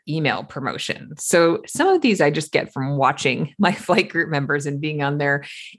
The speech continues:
email list or, you know, little side conversations we have here and there. But one of our flight group members does a great job at promoting things.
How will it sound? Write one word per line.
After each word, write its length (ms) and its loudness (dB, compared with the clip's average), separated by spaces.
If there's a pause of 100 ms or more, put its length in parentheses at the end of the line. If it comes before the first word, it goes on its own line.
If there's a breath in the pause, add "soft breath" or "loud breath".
(100)
email 340 4
list 360 2
or, 200 0
you 160 -2
know, 200 2
little 480 -2
side 300 0
conversations 680 -2
we 140 0
have 200 0
here 220 2
and 240 0
there. 320 2 (460 loud breath)
But 120 -2
one 120 2
of 80 2
our 120 4
flight 260 0
group 160 -2
members 320 0
does 160 -2
a 60 0
great 600 0
job 460 2
at 200 -6
promoting 760 2
things. 580 -4